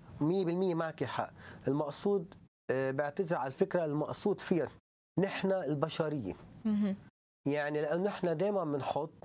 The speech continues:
Speaker 1: منت-، إنه حق على الله. ليه جبتني على هالدنيا؟
Speaker 2: مهم.
Speaker 1: ما أنا عم عيش العذاب والمرض والتعب والوجع.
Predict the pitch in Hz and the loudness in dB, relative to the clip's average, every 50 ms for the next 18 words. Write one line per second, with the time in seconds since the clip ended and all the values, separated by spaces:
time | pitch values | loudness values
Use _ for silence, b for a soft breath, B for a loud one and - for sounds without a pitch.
0 | - - 139 143 151 143 135 - 139 139 139 B B B B - 170 175 160 - | -6 -2 0 0 0 0 0 -2 -2 -2 -4 B B B B -2 0 0 0 0
1 | - - - - 151 165 - - - 143 117 98 - - - _ _ _ _ - | -2 -2 0 0 0 0 0 0 -2 -2 -2 -2 -4 -8 -14 _ _ _ _ 0
2 | 156 190 220 208 151 208 180 170 - 156 151 135 131 127 131 131 123 120 131 117 | 2 2 2 2 0 0 -2 0 0 0 0 0 0 -2 -2 -2 -2 -2 -2 -2
3 | 110 101 107 - _ - 214 208 202 196 208 202 196 196 170 165 170 185 190 185 | -2 -4 -6 -10 _ -4 -2 -2 0 0 -2 -2 -2 0 0 0 0 0 0 -2
4 | 165 165 151 156 175 175 160 - 180 165 156 151 143 147 147 135 160 170 165 165 | -2 -2 -2 -2 -2 -2 -2 0 0 2 2 2 0 -2 -2 -2 0 0 2 2
5 | 160 156 127 - - B B B B - 165 170 165 165 165 175 170 170 165 156 | 0 -2 -4 -8 -14 B B B B -2 0 0 0 0 0 0 0 0 0 0
6 | 156 156 151 151 143 143 135 135 151 160 160 - - - 190 175 156 151 156 156 | 0 0 -2 -4 -6 -6 -2 -2 0 0 -2 -2 -2 -2 0 0 0 0 0 0
7 | 156 151 151 143 - B B B 165 165 175 175 165 175 185 185 139 165 170 160 | 0 0 -2 -4 -8 B B B 0 0 2 2 2 0 0 0 0 0 0 0
8 | 160 160 147 | 0 -2 -4